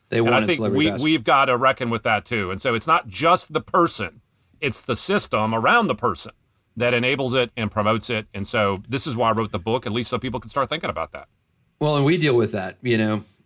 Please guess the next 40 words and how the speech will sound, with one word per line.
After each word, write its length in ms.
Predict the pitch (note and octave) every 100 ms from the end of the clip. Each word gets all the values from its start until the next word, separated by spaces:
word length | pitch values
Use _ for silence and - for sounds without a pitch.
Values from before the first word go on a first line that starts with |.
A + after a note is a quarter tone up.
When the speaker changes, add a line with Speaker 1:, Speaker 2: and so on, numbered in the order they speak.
| _ G#2+
Speaker 1:
You 120 | C3 B2+
know, 60 |
some 320 | A#2 - C#3 C3 -
persons 380 | D3+ C#3 A#2+ -
start 300 | - B2 A#2+
seeing 300 | C#3+ B2 A#2+
themselves 640 | A2 - A#2+ A2+ A2 G#2 -
as 160 | A#2+ G#2+
a 60 | G2 _ _ _
particu-, 320 | - - B2+ -
uh, 240 | C#3 E3+ F3 -
of 180 | D#3 D#3+
a 60 |
particular 500 | D3+ - D3 - A#2+
brand 600 | A2 G2 A2+ A2+ A2+ A2 - _ _ _ _ _ _ _ _ - -
that's 260 | C3 -
usually 300 | C3+ B2+ C3
centered 320 | A#2+ B2 A#2
around 300 | A2+ A2+ A2
one 420 | G2+ A2 A2 G#2+ G#2+ - - - -
leader. 240 | B2 A#2+
And 200 | C#3+ F#3
some 140 | -
of 60 | F4
these 120 | D#3
guys, 280 | A#2+ C3 B2+
I 40 |
mean, 80 | B2
some 120 | A#2
of 40 | G3
these 120 | A#2
leaders, 260 | A2+ F#3 C3
guys 240 | G#2 A#2+
that 120 | A2+
I 80 | C3
know, 340 | C3+ D#3+ F3+
I 60 | G2
mean, 180 | G#2+ A2
and 100 | A#2
they're, 220 | B2 G#2+